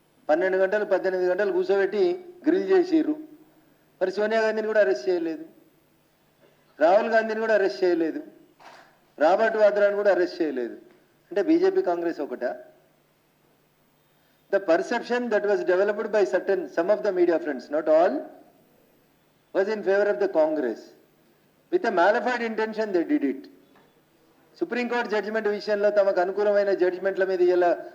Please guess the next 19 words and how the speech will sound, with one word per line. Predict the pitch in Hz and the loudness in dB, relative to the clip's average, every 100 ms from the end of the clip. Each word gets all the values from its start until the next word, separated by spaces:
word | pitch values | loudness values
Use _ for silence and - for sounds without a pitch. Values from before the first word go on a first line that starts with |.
| - | -2
కాంగ్రెస్, | 202 208 214 214 185 | 2 2 0 -2 0
బీఆర్ఎస్ | 170 190 190 190 180 | 2 4 4 4 0
ఎట్లయితే | 180 185 185 | 2 0 2
మాట్లాడుతున్నాయో, | 147 156 190 180 185 165 170 233 262 - - _ _ _ - | 2 2 2 0 2 2 2 0 -2 -10 -20 _ _ _ -4
అట్లే | 170 247 | -2 -2
కొంతమంది | 240 233 226 214 208 | -4 -2 0 0 0
మిత్రులు | 196 208 208 | -2 0 0
అట్లా | 202 | 0
మాట్లాడినారని | 165 160 170 214 202 196 185 196 190 - - _ _ - | 2 0 4 2 4 2 2 -2 -4 -6 -18 _ _ -4
మా | - | 0
మిత్రులు | 160 156 202 196 | 0 0 -2 2
ఎవరైనా | 190 185 196 | 0 2 2
లేదా | 185 175 | 2 2
మా | 165 | 2
పెద్దలు | 156 160 190 | 0 0 2
ఎవరైనా | 185 175 165 | 2 2 2
అభిప్రాయపడి | 147 165 165 160 156 151 | 2 2 2 0 0 -4
ఉంటారు | 156 135 | -4 -4
తప్ప, | 127 127 180 - - | -4 0 -2 -2 -8